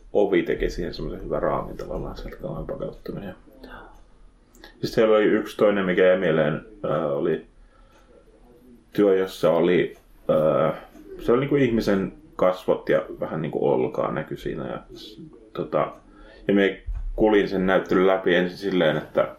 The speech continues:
en ottanut sitä, ää, paperilappua, missä oli niinku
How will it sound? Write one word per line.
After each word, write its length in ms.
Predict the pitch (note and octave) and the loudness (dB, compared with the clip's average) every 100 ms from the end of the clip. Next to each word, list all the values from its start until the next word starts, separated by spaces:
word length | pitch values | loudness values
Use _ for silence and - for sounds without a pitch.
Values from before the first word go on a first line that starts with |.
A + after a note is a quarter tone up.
| - - - _ _ - | -20 -20 -20 _ _ 0
en 160 | F#2+ | 2
ottanut 400 | F2+ - F#2 F2+ | 2 0 0 -2
sitä, 160 | - F#2 | 2 0
ää, 160 | - - _ - - _ - C3 - - | 0 -8 _ -20 -20 _ -2 0 0 0
paperilappua, 1900 | G#3+ G3+ F2 F2+ - - - - - - _ _ - - - - - - G2 | 0 2 2 2 -2 -16 -20 -20 -20 -20 _ _ -20 -20 0 0 0 0 0
missä 240 | F2 F2+ F#2 | 0 -2 -2
oli 160 | D2+ | 2
niinku 280 | D#2+ - - | 0 0 -4